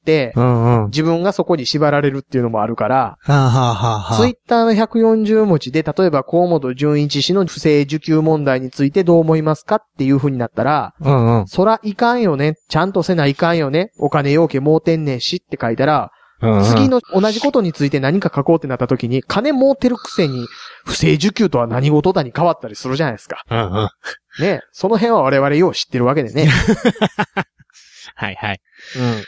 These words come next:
Speaker 1: うん。
Speaker 2: 変な転がり方がね。
Speaker 1: ね。もうちょっとみんな、その一歩こういう気持ちもあるとか言ってったら面白いのにねって。
Speaker 2: はいはいはい。
Speaker 1: その方が正直なのにねって思うね。
Speaker 2: ああ。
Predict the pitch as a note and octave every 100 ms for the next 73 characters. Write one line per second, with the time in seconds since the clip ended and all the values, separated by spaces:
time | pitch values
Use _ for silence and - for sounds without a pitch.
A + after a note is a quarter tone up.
0 | - A#2+ D3+ C3+ A#2 G#2 G#2 G2 F#2 F#2
1 | C#3+ - _ - G3 G#3 _ _ A3 C4
2 | A#3+ D#3 F3 C#3+ B2 - B3 C4 - C4
3 | - - C3+ - F#3 F#3 F3+ D#3+ F3 E3
4 | E3 B2 G2+ B2+ B2 A2+ E3+ - G3+ -
5 | C3 A2+ C3 B2+ C#3 A#2+ A2 A#2 D#3+ -
6 | - - _ C3+ A#2+ G#2 A2 F#2 G2+ F#2+
7 | B3 A#3+ B3 D#3 - C#3+ C#3 D#3+ C3 A2+
8 | G#2+ A2 D3+ _ G#2+ D2 A2+ A2+ G#2+ G#2
9 | F#2+ F#2+